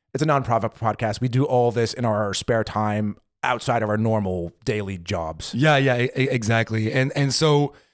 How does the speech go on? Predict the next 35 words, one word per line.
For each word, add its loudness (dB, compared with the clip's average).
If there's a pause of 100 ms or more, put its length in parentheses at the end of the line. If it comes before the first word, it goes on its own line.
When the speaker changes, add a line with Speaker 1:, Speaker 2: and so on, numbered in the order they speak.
(300)
Speaker 2:
yeah, 2
we, 0
we, 0
we 2
talked 0
about 4
it 4
and 0 (120)
we 2
kinda 2
thought 2
creatively 2
we're 4
both 2
not 2
as 2
excited 2
as 0
we 0
used 0
to 0
be 0
to 0
do 2
it, 0
even -2
though 2
we 2
still 2
have 0
a 0
great 0
time 2
doing 2
it. 0